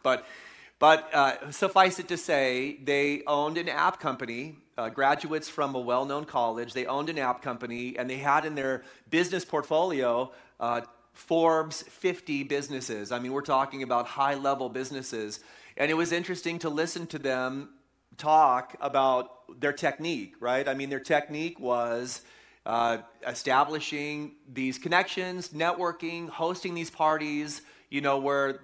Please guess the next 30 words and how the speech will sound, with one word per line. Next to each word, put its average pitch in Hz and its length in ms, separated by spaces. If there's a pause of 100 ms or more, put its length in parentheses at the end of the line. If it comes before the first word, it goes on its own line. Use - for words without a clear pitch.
there's 135 260
plenty 165 420
of 165 100
alcohol 151 580
that's 135 200
flowing. 139 460
And 139 80
in 135 100
the 139 80
midst 165 380
of 175 120
the 175 60
party, 151 480
in 147 100
the 143 60
midst 160 280
of 160 100
the 156 100
revelry, 143 800 (320)
um, 127 200
they 139 160
have 151 260 (200)
these 147 240
meetings, 147 380
obviously, 147 520
at 135 60
Vegas 143 440
for 135 240
a 135 40
reason. 135 680